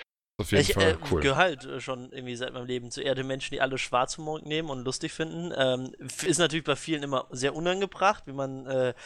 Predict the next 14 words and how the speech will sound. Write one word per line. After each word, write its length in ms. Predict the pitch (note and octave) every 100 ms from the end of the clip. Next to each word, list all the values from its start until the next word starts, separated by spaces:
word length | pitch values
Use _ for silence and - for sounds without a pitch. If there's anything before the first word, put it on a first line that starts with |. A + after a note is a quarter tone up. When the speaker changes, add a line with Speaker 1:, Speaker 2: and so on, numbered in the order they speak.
| - -
Speaker 2:
sich 240 | - C3+
an 120 | C#3 C3
das 140 | A#2+
Paris-Attentat 760 | - C3 E3+ E3+ C#3+ D3+ D3+
erinnert 260 | - D#3 D#3
und 80 | C3
meinen 300 | B2+ C3 C3+
schlechten 340 | - C3 -
Ubis-, 300 | C#3 C#3 C3+
oder 180 | C3 A#2+
meinen 180 | B2 B2+
ziemlich 260 | - B2+
guten 260 | - D3+ D3
Ubisoft-Franzosen-Explosionswitz 1800 | C#3+ B2 C3 - B2+ B2 C#3 C#3 C3 B2 - A#2+ C3+ G3+ - C3+ -